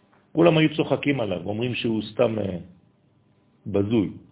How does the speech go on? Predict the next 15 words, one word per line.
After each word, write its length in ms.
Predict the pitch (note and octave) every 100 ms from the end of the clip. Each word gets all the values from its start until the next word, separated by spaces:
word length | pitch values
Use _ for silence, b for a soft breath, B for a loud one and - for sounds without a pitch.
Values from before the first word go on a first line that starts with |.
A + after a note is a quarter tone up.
| _ _ _ _ _ _
כי 420 | - G2+ G2 F2+ G2 F2 _ _ _ _ _ _ _
בעצם 360 | - A#2 - A2+
שלט 360 | - A#2+ C3+
עליו 200 | A#2 G#2+ G2
שד. 520 | - F#3+ E3 - - - - _ _ _ _ _ _ _ _ -
מה 80 | A2+
זאת 120 | A2
אומרת 280 | B2+ A#2 A2
שמלך 540 | G#2+ G2+ A2+ A#2 A2+
השדים 400 | G#2+ - G2+ G#2+
שלט 360 | G2+ G2+ G2+ G2
עליו? 180 | F#2+ F2+
מה 140 | A2
זה 120 | G#2+
שד? 300 | G#2+ - F2